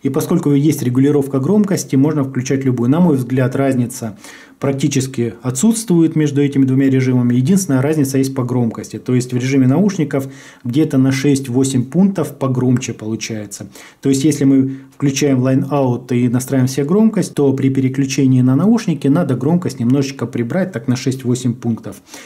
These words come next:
Есть выбор темы, U S B зарядка, управление линейным выходом, отображение имени, обложки, текста и звук колеса прокрутки. Вот все это есть.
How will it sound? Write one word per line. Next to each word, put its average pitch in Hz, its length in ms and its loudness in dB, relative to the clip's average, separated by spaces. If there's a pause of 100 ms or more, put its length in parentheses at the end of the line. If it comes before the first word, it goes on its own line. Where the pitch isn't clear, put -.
(200)
Есть 160 280 0
выбор 131 380 0
темы, 202 520 2 (540)
U 147 180 2
S 143 80 4
B 131 160 0
зарядка, 156 720 0 (1000)
управление 135 560 2
линейным 131 440 4
выходом, 156 480 0
отображение 131 640 2
имени, 175 440 4
обложки, 139 760 0 (600)
текста 151 680 0 (280)
и 190 160 2
звук 151 340 0
колеса 143 360 0
прокрутки. 120 580 -4
Вот 139 260 -6
все - 220 -2
это 135 180 0
есть. 113 400 -4